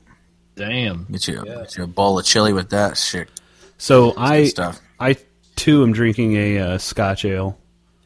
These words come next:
Speaker 4: This one's
Speaker 2: Nice.
Speaker 4: from, uh, Oklahoma, though.
Speaker 1: Rusty Kilpton.
Speaker 4: Kiltpin, yeah.
Speaker 1: Kiltpin.
Speaker 2: Let me see that can again, Brian.
Speaker 4: It's from the Angry Scotsman Brewing out of, uh, Oklahoma City.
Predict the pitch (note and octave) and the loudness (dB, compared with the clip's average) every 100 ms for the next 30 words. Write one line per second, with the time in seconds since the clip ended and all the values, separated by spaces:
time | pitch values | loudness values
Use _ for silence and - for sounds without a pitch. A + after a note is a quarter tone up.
0 | _ _ G#2 - A2 G2 G2+ A2 G2+ G2 | _ _ -6 0 0 0 -2 0 0 0
1 | F#2+ F2+ F#2 _ _ _ _ A2 A2 G2+ | -2 -4 -6 _ _ _ _ -8 -6 -2
2 | A#2 A2+ F#2 F2+ F#2+ _ _ _ _ _ | 0 2 0 -4 -6 _ _ _ _ _
3 | _ _ _ _ _ _ _ - - A2 | _ _ _ _ _ _ _ -18 -6 -2
4 | D#3+ - C3 F2 D#3 F3 - D2+ D2+ _ | -2 -2 -4 0 2 2 0 -10 -12 _
5 | _ - - B2 A2+ - - - F#2+ F#2+ | _ -16 -8 -4 -4 -6 -12 -6 -4 -4
6 | F#2+ - - G#2+ G2 F#2+ - - C#3+ B2+ | -8 -12 -6 -4 -4 -6 -10 -6 -4 -6
7 | - F#2 E2+ - _ - - _ - - | -12 -14 -12 -14 _ -20 -20 _ -16 -4
8 | C3 A#2 C#3+ B2 B2+ G#2+ F#2+ G2 G2 G#2 | 2 4 4 4 2 2 0 -2 -4 -4
9 | - - B2+ A#2 B2 B2 A#2+ - A#2 G2+ | -12 -4 0 2 2 4 2 0 0 0
10 | - A2+ F#2+ F#2+ G2 G2+ F#2 F#2+ - _ | -2 -2 -2 -2 -2 0 -2 -6 -10 _
11 | - - F#2 F2+ F2+ F#2 F#2 G2+ G2+ F#2+ | -16 -8 -6 -6 -4 -6 -4 -6 -6 -6
12 | - G2+ F#2+ | -4 -4 -4